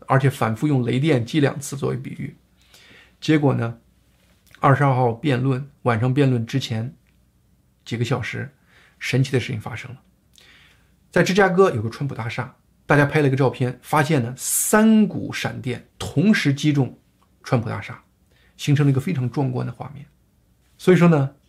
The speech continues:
川普不是被雷电击了两次，同时三次，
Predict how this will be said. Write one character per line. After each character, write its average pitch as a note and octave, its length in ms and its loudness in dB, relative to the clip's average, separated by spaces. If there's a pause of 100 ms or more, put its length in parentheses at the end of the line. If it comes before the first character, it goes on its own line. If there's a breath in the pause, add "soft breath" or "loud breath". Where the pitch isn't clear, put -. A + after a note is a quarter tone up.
川 F#3 180 2
普 D3 80 4
不 C3 120 0
是 C3 100 2
被 C#3+ 140 2
雷 B2 120 0
电 C3 140 0
击 C#3 120 -4
了 C3+ 80 0
两 A#2 220 -8
次， C3 220 -14 (480)
同 F#3+ 280 2
时 D#3+ 160 -2
三 D3+ 280 -2
次， - 200 -12